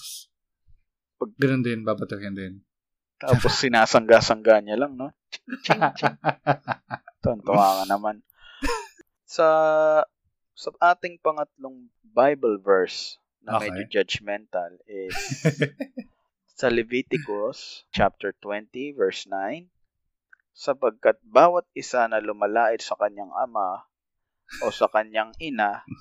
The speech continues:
Speaker 1: ay
Speaker 2: Hmm.
Speaker 1: papatayin ng walang pagsala. Kanyang nilait ang kanyang ama o ang kanyang ina, mabubuo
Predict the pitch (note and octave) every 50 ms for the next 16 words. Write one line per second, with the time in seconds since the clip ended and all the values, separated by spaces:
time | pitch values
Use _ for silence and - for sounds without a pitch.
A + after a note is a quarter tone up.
0 | - _ _ _ _ _ _ _ - - A#2+ A#2 - _ A#2 A2+ A2 A2+ G#2 G#2+
1 | - - G#2 G2+ G#2 G#2 G#2 G#2+ G#2 G#2 G#2+ A2 _ _ _ _ A2 G#2 G2+ G2
2 | F#2+ G2 G2 F#2+ F#2+ F#2+ F#2 F#2 - - F2 F2 - - - D#2 D2+ D2+ D2 D2+
3 | D2 - - - _ _ _ _ _ _ _ _ _ _ _ _ _ _ _ _
4 | _ - G#2 G#2+ G#2+ A2 A2 G#2+ G#2+ G#2+ G#2+ G2+ A2+ B2 C3+ C3+ C#3+ C3+ - A#2
5 | G#2+ G#2+ _ G2 G2+ G#2 G#2 G#2+ G#2 G#2 B2+ D#3 D#3+ C#3+ A#2 G#2+ A2 B2 C#3+ -
6 | - G#2+ A2 G#2+ G#2 G2 _ F#2+ F#2+ F#2 F#2 G2+ F#2+ - - E3+ D#3+ C3+ A2+ A#2+
7 | - - _ _ _ _ _ _ _ _ _ _ _ _ _ _ _ _ _ _
8 | _ _ B2 A#2 A#2 A#2 B2 A#2+ A#2 A2+ A#2+ G#2+ G#2+ G#2+ G2+ F#2 F#2+